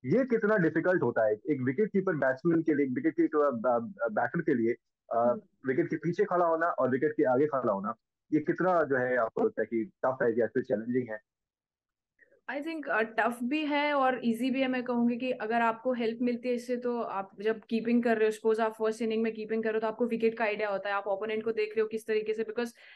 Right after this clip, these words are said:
Speaker 2: मुझे लगता है wicket keeper के पास best view रहता है wicket का, ग्राउंड का और किस तरीके का, you know, आज किस तरीके से खेलना है। तो कहीं ना कहीं आप उस तरीके से खुद को back करते हो और जब batting में, especially जब आप chase कर रहे हो,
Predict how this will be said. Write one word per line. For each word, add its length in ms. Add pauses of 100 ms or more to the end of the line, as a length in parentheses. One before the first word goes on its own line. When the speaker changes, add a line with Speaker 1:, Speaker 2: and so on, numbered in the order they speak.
(220)
Speaker 2:
मुझे 140
लगता 220
है 80
wicket 300
keeper 320
के 160
पास 220
best 340
view 180
रहता 240
है 60
wicket 320
का, 280 (160)
ग्राउंड 280
का 320 (360)
और 200
किस 220
तरीके 280
का, 320
you 140
know, 280
आज 220
किस 180
तरीके 240
से 140
खेलना 340
है। 80 (320)
तो 100
कहीं 200
ना 80
कहीं 160
आप 240
उस 220
तरीके 260
से 100
खुद 220
को 80
back 280
करते 320
हो 100
और 560 (400)
जब 180
batting 460
में, 340
especially 680
जब 160
आप 200
chase 280
कर 200
रहे 120
हो, 180